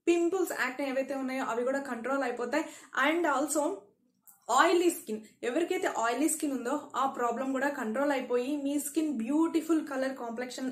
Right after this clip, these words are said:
improve అవడం మాత్రం compulsory అన్నమాట. Instant గా glowing effect అనేది వస్తుంది. And also healthy skin tone అనేది మీకు వస్తుంది అనమాట.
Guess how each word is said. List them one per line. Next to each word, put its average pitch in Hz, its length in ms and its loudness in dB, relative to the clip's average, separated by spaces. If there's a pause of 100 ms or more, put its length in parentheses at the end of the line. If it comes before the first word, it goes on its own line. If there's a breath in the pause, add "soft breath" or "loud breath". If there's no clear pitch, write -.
improve 226 360 -2
అవడం 247 220 -2
మాత్రం 277 380 -4 (100)
compulsory 233 580 -4
అన్నమాట. 220 260 -6 (400 loud breath)
Instant 311 440 0
గా 320 180 2
glowing 254 280 -2
effect 254 300 -6
అనేది 247 240 -4
వస్తుంది. 247 500 -4 (340 loud breath)
And 294 100 2
also 311 260 2 (120)
healthy 339 380 6
skin 311 300 -2
tone 311 140 0
అనేది 277 280 0
మీకు 254 240 -4
వస్తుంది 240 280 -4
అనమాట. 220 320 -4